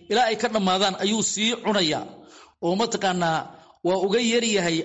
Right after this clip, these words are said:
xagga beeraleyda mataqaanaa haddii Ilaahay mahayo, ee, barakaca.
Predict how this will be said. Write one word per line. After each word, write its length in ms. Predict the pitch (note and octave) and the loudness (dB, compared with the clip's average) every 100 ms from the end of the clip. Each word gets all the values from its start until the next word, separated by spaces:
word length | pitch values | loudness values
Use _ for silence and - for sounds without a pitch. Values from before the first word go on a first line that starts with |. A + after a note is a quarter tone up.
| - | -6
xagga 320 | - G#3+ F#3+ | -4 -2 0
beeraleyda 640 | E3 F3 F3 G3+ G#3+ E3 E3 F#3 - - - _ | 0 2 2 2 2 2 0 -2 -12 -20 -20 _
mataqaanaa 500 | F#3 F#3+ F3+ E3+ E3+ | -4 -2 -2 0 0
haddii 160 | D#3+ F#3+ | 0 0
Ilaahay 220 | F3 F#3 | 0 0
mahayo, 340 | D#3+ D#3 E3 D#3+ - - - _ D#3+ | 0 2 0 -2 -8 -20 -20 _ -2
ee, 140 | D#3 | -2
barakaca. 460 | D#3 D#3 - D3 | 0 -2 0 -4